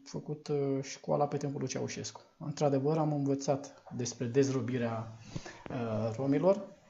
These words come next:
dezrobirea, dar, eh, v-am spus, se cosmetiza și multe lucruri. Practic, istoria o scriu învingătorii.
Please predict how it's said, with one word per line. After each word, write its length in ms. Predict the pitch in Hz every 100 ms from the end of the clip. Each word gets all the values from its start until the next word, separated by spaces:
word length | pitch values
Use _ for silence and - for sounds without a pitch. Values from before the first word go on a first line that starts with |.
| -
dezrobirea, 800 | - 120 123 120 135 120 120 135 - _ - - - _ - - - - - - - - - - - - - _
dar, 300 | - 147 185
eh, 500 | 185 190 185 185 185
v-am 140 | 180 180
spus, 320 | 175 185 165
se 220 | - 175
cosmetiza 600 | - 175 175 175 175 151
și 140 | 131 180
multe 280 | 175 170 175
lucruri. 540 | 175 180 180 165 - - 262
Practic, 480 | - 196 196 196 180
istoria 440 | 180 - 180 170 160
o 40 |
scriu 220 | 147 160 147
învingătorii. 640 | 139 131 123 139 185 220